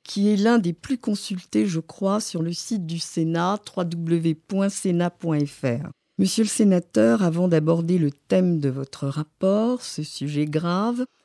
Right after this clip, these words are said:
je tiens à préciser que vous avez été élu questeur du Sénat récemment, en décembre dernier, une fonction éminente dont nous vous félicitons, et je vous propose, euh, d'expliquer brièvement à nos auditeurs quel est le rôle de la questure du Sénat.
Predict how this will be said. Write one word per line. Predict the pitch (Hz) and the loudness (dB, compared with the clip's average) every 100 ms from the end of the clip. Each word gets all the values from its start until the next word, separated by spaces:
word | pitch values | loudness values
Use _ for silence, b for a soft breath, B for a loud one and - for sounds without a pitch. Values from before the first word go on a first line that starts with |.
| _ | _
je | 165 190 | -4 -4
tiens | 196 - 226 | -2 0 0
à | |
préciser | 196 190 185 208 208 254 | 0 -6 -4 -2 2 2
que | 180 | 0
vous | 170 170 165 156 | -4 -4 -2 0
avez | 180 185 202 | 0 2 0
été | 180 - 190 | 0 -2 0
élu | 175 175 | 0 -2
questeur | - 285 247 - 240 220 | -4 -4 -4 -2 0 0
du | 180 | -2
Sénat | - - 180 165 156 175 247 | -6 -4 0 2 4 2 2
récemment, | 175 - - 160 151 151 185 202 | 0 0 -2 -2 -2 -2 -2 -2
en | 151 | -2
décembre | 151 - 160 160 147 | -2 -4 -4 -2 -2
dernier, | 143 139 147 143 156 185 294 - _ - | -2 -2 0 4 4 4 0 -6 _ 2
une | 180 | 2
fonction | - 208 202 - 202 | 4 0 0 0 4
éminente | 185 180 180 175 160 220 254 | 6 8 8 8 8 8 6
dont | 165 147 | 6 4
nous | 147 | 2
vous | 147 151 | 0 -6
félicitons, | - 190 180 190 - 151 - 170 190 294 _ | -2 -2 0 -4 -8 -10 -2 0 0 -2 _
et | 170 | -4
je | 160 185 | -2 -4
vous | 196 196 | -4 -8
propose, | - 190 - 208 247 254 208 165 | -8 -10 -2 2 2 0 -2 0
euh, | 156 151 | 0 -2
d'expliquer | - 185 - 226 - 208 | -4 -6 -8 -10 -4 -2
brièvement | 170 175 269 254 208 208 214 | -2 0 0 2 0 0 2
à | 185 | 0
nos | 170 | 0
auditeurs | 170 190 165 170 - 208 - | -2 -4 -6 -8 -4 -6 -4
quel | 202 | -2
est | 190 | 0
le | 180 | 0
rôle | 185 202 | 0 0
de | 175 | 0
la | 156 156 | 0 -2
questure | - 160 - - 123 120 139 - | -6 -8 -12 -10 -6 -6 -8 -10
du | 151 | -10
Sénat. | 156 139 131 | -8 -6 -6